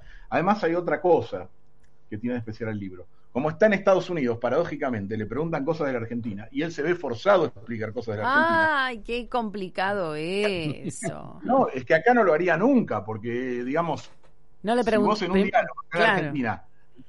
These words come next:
Speaker 1: te pones a explicar qué es el Obelisco o, o, digamos, qué es el barrio de Retiro,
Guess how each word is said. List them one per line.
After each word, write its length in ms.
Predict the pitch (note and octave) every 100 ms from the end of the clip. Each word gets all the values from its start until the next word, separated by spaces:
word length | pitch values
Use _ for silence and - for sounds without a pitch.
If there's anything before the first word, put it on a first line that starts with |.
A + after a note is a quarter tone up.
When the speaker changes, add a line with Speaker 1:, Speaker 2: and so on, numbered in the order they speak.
| -
Speaker 1:
te 100 | A#2
pones 280 | A#2+ D#3 D#3+
a 20 |
explicar 460 | D#3+ D#3+ D3+ D3+ A2+
qué 60 | D#3
es 100 | D#3+
el 100 | C#3
Obelisco 460 | C3+ D3+ A2 A2
o, 380 | G#2 A2 G#2+ G#2+ A2+
o, 40 | A2+
digamos, 420 | B2 C#3+ A#2+ - -
qué 140 | D3+
es 120 | D#3
el 80 | C#3
barrio 280 | D3+ D3+ C#3+
de 40 | C3
Retiro, 600 | D3 E3+ B2 B2 D3+